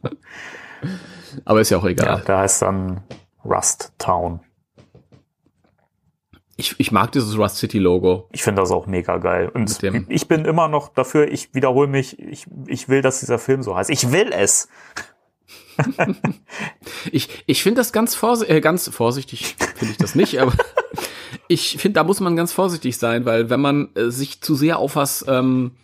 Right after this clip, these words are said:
Speaker 1: in was reinsteigert, äh, es könnte man, glaub ich, enttäuscht sein, wenn's anders ist.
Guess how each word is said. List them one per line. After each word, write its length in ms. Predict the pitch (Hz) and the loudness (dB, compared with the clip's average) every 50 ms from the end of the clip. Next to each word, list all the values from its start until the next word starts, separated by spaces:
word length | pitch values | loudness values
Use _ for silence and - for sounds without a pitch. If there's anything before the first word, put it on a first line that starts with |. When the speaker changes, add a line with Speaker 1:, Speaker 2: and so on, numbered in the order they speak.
| _ _ _ - | _ _ _ 0
Speaker 1:
in 140 | - 147 156 | 2 2 4
was 180 | 156 139 - - | 2 0 0 2
reinsteigert, 800 | 131 135 170 220 214 - - 131 113 110 110 117 131 156 160 - | 0 2 2 2 0 0 0 2 2 2 2 2 2 0 0 0
äh, 120 | 127 123 127 | 0 0 0
es 240 | - - - - - | 0 -2 -6 -6 -2
könnte 260 | - 175 190 202 202 | 0 0 0 0 0
man, 120 | 175 160 | 0 0
glaub 140 | 151 165 160 | 2 0 0
ich, 60 | - 147 | 0 -2
enttäuscht 360 | 143 - - 147 170 - - | -2 0 2 2 2 2 0
sein, 120 | 151 139 | 0 0
wenn's 120 | 139 135 - | 0 0 2
anders 300 | 143 131 127 117 - - | 0 0 0 0 -2 -4
ist. 280 | 104 101 - - - | -8 -10 -10 -12 -16